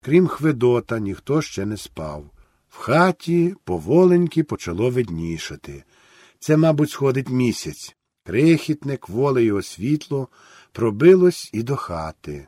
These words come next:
Володько міг навіть розпізнати обриси посудника коло дверей. Десь у печі весь час цвіркоче цвіркун.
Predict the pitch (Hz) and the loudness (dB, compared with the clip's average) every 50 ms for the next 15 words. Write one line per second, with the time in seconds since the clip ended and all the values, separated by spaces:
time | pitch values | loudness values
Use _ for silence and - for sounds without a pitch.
0 | _ _ _ _ _ _ _ _ _ _ - - 156 196 202 - - 190 180 190 | _ _ _ _ _ _ _ _ _ _ 0 4 4 4 4 4 4 4 4 4
1 | 185 143 147 175 180 180 175 156 160 156 - - - 147 135 143 160 165 165 156 | 4 4 4 4 4 4 4 4 0 -2 -2 -4 -8 -8 -2 0 0 0 0 0
2 | - 165 - - - 151 160 151 147 156 147 - - 151 147 - 127 113 - - | -2 -4 -4 -2 -2 -2 0 0 0 -2 -2 -2 -4 -4 -4 -4 -6 -6 -4 -2
3 | 160 151 120 104 101 90 - 98 82 - - 95 92 92 87 87 90 87 82 82 | -2 -2 0 -2 -4 -4 -6 -8 -8 -6 -6 -6 -6 -6 -6 -6 -8 -8 -6 -8
4 | 78 76 73 69 _ _ _ _ _ _ _ _ _ _ _ _ - 117 180 - | -8 -10 -12 -14 _ _ _ _ _ _ _ _ _ _ _ _ -2 0 0 2
5 | - - 139 - - 123 143 156 147 - - - - 151 147 143 127 - _ - | 2 -2 -4 -2 0 0 2 2 0 -2 -6 -8 -6 -6 -6 -6 -8 -12 _ -14
6 | 123 139 139 196 214 202 - - - - - 123 147 156 147 - - - 110 98 | -6 -2 -2 0 0 -2 -4 -8 -10 -6 -4 -2 -2 -2 -4 -6 -12 -10 -8 -8
7 | 85 - - 107 117 113 - 113 104 - - 101 98 95 - - 76 73 71 73 | -8 -8 -6 -6 -6 -6 -8 -12 -14 -12 -10 -10 -10 -10 -12 -14 -14 -14 -12 -14
8 | 73 | -16